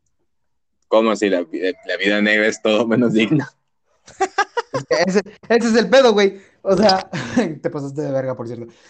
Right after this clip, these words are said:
Speaker 2: Eh, es un cómic, güey. Ya ves que, según la mitología, eh, nórdica, Thor debe de morir a manos de, de Jormungandr.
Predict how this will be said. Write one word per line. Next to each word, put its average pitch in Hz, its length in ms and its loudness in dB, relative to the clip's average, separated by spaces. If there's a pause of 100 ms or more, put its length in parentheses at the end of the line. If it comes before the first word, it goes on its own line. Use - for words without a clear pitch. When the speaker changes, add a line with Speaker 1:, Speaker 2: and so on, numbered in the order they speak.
(140)
Speaker 2:
Eh, 156 520 2
es 208 140 2
un 240 160 2
cómic, 226 300 0
güey. 247 220 0 (480)
Ya 185 160 0
ves 196 220 -4
que, 180 360 -2
según 143 200 -8
la 151 80 -6
mitología, 139 560 -8 (160)
eh, 113 180 -8
nórdica, 131 480 -10 (360)
Thor 170 220 0
debe 165 200 2
de 156 80 -2
morir 139 260 -2
a 139 80 -4
manos 135 280 -6
de, 113 260 -6
de 110 180 -10
Jormungandr. 135 560 -6